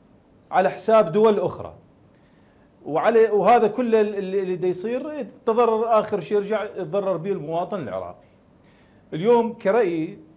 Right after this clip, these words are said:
كخبير فني، خصوص أنا خاصة ب-، ب-، بما يخص التحقيق بعد الحدث،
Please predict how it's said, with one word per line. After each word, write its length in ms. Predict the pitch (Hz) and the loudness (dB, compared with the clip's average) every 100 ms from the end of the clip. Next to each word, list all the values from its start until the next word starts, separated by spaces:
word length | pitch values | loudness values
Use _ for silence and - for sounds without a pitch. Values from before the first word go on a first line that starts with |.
| _ | _
كخبير 420 | 170 156 156 196 | -10 -8 -6 -6
فني، 560 | 143 180 185 127 107 107 - _ _ _ _ | -4 -4 -4 -6 -10 -12 -18 _ _ _ _
خصوص 460 | - 151 185 - | -10 -6 -8 -6
أنا 260 | 170 170 160 | -6 -6 -8
خاصة 420 | 160 170 165 170 | -6 -6 -8 -16
ب-، 480 | 151 - 156 165 151 | -16 -16 -18 -16 -10
ب-، 300 | 151 139 147 | -8 -8 -10
بما 200 | 135 160 | -8 -8
يخص 300 | 156 190 - | -8 -10 -12
التحقيق 420 | - - - 156 | -14 -14 -10 -10
بعد 220 | 139 113 117 | -8 -8 -8
الحدث، 380 | 107 143 104 | -8 -8 -8